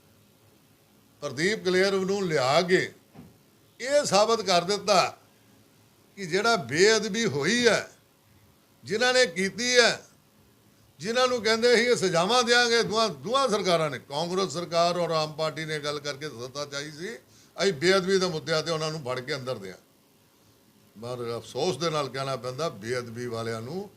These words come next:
ਇਹਨਾਂ ਨੇ ਆਪਣੇ ਸਿਰ ਤੇ ਚੁੱਕ ਕੇ ਬਿਠਾ ਦਿੱਤਾ, ਪਰ ਗੁਰੂ ਘਰ 'ਚ ਉਹਨੂੰ ਮਾਫੀ ਨਹੀਂ ਮਿਲਣ ਵਾਲੀ। ਔਰ ਕਦੇ ਵੀ ਦੋਸ਼ੀ ਆਦਮੀ ਜਿਹਨੇ ਗਲਤ ਕੰਮ ਕੀਤਾ, ਉਹ ਨਰਕ ਦਾ ਭਾਗੀ ਹੈ। ਉਹ ਨਰਕ 'ਚ ਜਾਏਗਾ। ਅੱਜ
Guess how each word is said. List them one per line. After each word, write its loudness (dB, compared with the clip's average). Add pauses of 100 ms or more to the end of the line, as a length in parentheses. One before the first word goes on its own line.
(360)
ਇਹਨਾਂ -2
ਨੇ -4
ਆਪਣੇ -4
ਸਿਰ -6
ਤੇ -6
ਚੁੱਕ -12
ਕੇ -8
ਬਿਠਾ -8
ਦਿੱਤਾ, -8
ਪਰ -8
ਗੁਰੂ -10
ਘਰ -10
'ਚ -18
ਉਹਨੂੰ -12
ਮਾਫੀ -12
ਨਹੀਂ -14
ਮਿਲਣ -12
ਵਾਲੀ। -18 (1300)
ਔਰ 0
ਕਦੇ 2
ਵੀ 0
ਦੋਸ਼ੀ 2
ਆਦਮੀ 6
ਜਿਹਨੇ -2
ਗਲਤ -2
ਕੰਮ -2
ਕੀਤਾ, 4 (840)
ਉਹ -6
ਨਰਕ 2
ਦਾ 2
ਭਾਗੀ -4
ਹੈ। -14 (1160)
ਉਹ -6
ਨਰਕ 2
'ਚ -2
ਜਾਏਗਾ। 2 (1300)
ਅੱਜ -6